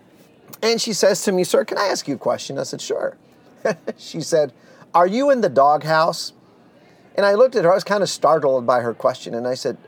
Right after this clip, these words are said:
"Excuse me, what, what was that?" "Are you in the doghouse?" I said, "What do you mean by that?" She says,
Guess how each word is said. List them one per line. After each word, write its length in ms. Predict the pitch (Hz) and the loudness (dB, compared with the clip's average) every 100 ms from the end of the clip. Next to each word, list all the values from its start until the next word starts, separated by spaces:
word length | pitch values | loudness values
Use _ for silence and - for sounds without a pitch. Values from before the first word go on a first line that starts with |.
| - - - - | -20 -18 -12 -8
"Excuse 340 | 147 - 175 | -8 -6 -4
me, 60 | 202 | 0
what, 200 | 175 170 | 0 0
what 100 | 175 | 0
was 140 | 202 | 0
that?" 180 | 277 - _ _ _ - _ | -4 -8 _ _ _ -20 _
"Are 80 | 196 | 0
you 160 | 220 254 | 2 2
in 80 | 240 | 2
the 60 | |
doghouse?" 720 | 196 247 214 156 95 - - _ _ _ _ _ _ _ | 2 2 2 -2 -2 -6 -18 _ _ _ _ _ _ _
I 220 | - 254 | -4 0
said, 180 | 262 247 | 0 0
"What 160 | 208 190 | -2 -2
do 80 | 170 | -2
you 80 | |
mean 220 | 151 392 339 | -2 -4 -2
by 140 | - | -4
that?" 280 | - - - | -4 -10 -8
She 100 | 185 | -2
says, 340 | 190 - - | 0 0 -4